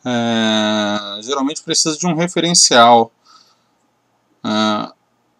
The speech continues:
e até mesmo pra educação infantil, pra quem tá iniciando uma aula, é muito bacana você ter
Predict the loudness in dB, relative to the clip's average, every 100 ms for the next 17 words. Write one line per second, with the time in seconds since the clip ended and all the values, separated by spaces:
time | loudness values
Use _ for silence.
0 | _ _ -4 0 0 0 0 0 0 0
1 | -2 0 -2 -2 0 4 4 4 2 2
2 | 0 0 0 0 0 -2 -4 -4 -2 0
3 | -2 0 2 2 0 -2 -6 -6 -4 0
4 | 0 0 2 2 4 4 4 4 4 2
5 | -4 -10 _ _ _ _ _ _ _ -4
6 | 0 4 6 8 8 6 4 0 -2 0
7 | 0 -2 -2 -2 0 -2 -2 0 0 0
8 | -2 -4 0 2 0